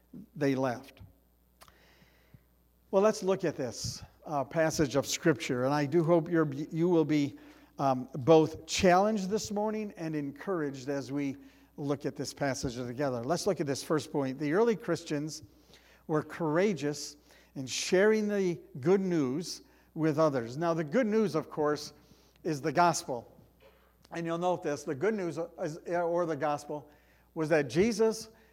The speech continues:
came into this world, uh, to live, suffer, and die, and rise again, as the Old Testament stated. And he now is alive, and those who are brought by his Spirit to repentance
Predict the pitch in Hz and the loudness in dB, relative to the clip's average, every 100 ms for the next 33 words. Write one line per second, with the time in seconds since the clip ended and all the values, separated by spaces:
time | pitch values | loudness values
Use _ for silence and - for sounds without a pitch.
0 | _ - 165 185 202 170 190 - 160 147 | _ -2 0 0 -2 0 0 2 4 6
1 | 160 175 - - _ _ _ _ _ _ | 4 -4 -14 -20 _ _ _ _ _ _
2 | _ _ _ _ _ _ _ _ _ _ | _ _ _ _ _ _ _ _ _ _
3 | 175 165 - 185 170 202 226 208 - 208 | 0 0 2 2 6 6 6 2 0 0
4 | 196 202 202 185 156 151 156 165 147 170 | 2 2 0 0 2 4 2 -2 0 2
5 | 208 180 156 165 160 156 131 156 170 165 | 2 0 -2 -2 -2 -4 -2 0 0 0
6 | 185 - 180 175 - - 147 143 160 - | -2 -2 -8 -8 -8 -4 -2 -2 -6 -12
7 | - _ _ _ _ _ - 127 151 160 | -20 _ _ _ _ _ -14 -8 -4 0
8 | 175 202 220 185 208 175 165 170 185 156 | 4 6 6 6 6 6 6 4 0 -4
9 | 151 165 196 202 202 170 156 165 185 180 | 0 4 4 4 4 4 4 4 4 4
10 | 180 170 170 - 175 165 165 156 147 - | 0 2 -2 -4 0 0 0 -2 -2 0
11 | 180 185 190 190 - | -2 -2 -6 -6 -12